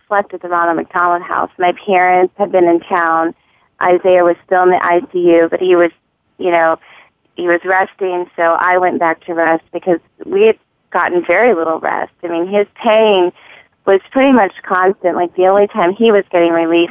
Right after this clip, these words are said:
was when he was sleeping. And, um, so I came back, and there was a social worker that met me at the front of the hospital, and, um, she said that they wanted to have a meeting with me. I had had several meetings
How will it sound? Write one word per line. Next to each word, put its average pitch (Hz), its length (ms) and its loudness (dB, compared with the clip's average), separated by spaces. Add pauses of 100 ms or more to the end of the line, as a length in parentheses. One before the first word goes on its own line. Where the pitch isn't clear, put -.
was 170 180 -2
when 165 160 -2
he 175 140 0
was 160 140 0 (120)
sleeping. 180 500 -2 (760)
And, 175 520 0
um, 170 500 -2 (920)
so 190 480 2
I 185 180 0
came 226 420 -2
back, 185 500 0 (100)
and 170 600 0 (140)
there 180 140 0
was 175 160 -2
a 175 100 -6 (100)
social 185 320 -2
worker 180 340 0
that 170 160 -2
met 170 220 0
me 175 120 -2
at 170 100 -4
the - 80 -20
front 170 200 -2
of 175 80 -2
the 185 100 -2
hospital, 165 840 -2 (580)
and, 170 600 2
um, 165 380 0 (120)
she 180 160 -14
said 175 160 0
that 170 140 -4
they 175 120 2
wanted 170 320 0
to 185 60 -10
have 165 220 -4
a 165 60 0
meeting 190 420 4
with 156 120 -4 (100)
me. 151 180 0
I 175 140 0
had 190 100 2
had 214 260 0 (140)
several 269 360 2
meetings 165 440 0